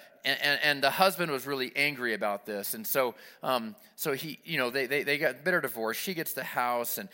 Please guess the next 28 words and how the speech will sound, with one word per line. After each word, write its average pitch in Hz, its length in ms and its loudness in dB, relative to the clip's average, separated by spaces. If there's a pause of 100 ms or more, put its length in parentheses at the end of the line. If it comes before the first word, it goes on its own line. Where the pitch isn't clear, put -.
(260)
and, 127 200 0
and 131 320 0
he's 165 280 -4
upset 131 380 2
about 113 320 2
it. 113 160 0 (300)
But - 140 -4 (100)
you 139 80 -10
see, 131 340 -4
um, 131 220 -2
they 147 100 0
had 151 240 2
one 147 160 -2
of 139 80 -2
those 123 180 -4
Wi-Fi 120 920 0 (920)
thermostats. - 760 -6 (100)
And 120 140 -4
so 127 340 2 (220)
he 202 160 -4
had 160 220 2
access 156 460 0
to 147 60 -6
the 120 100 -4
thermostat 127 680 -2
through 113 160 -8
his 107 200 -6
smartphone, 104 600 -6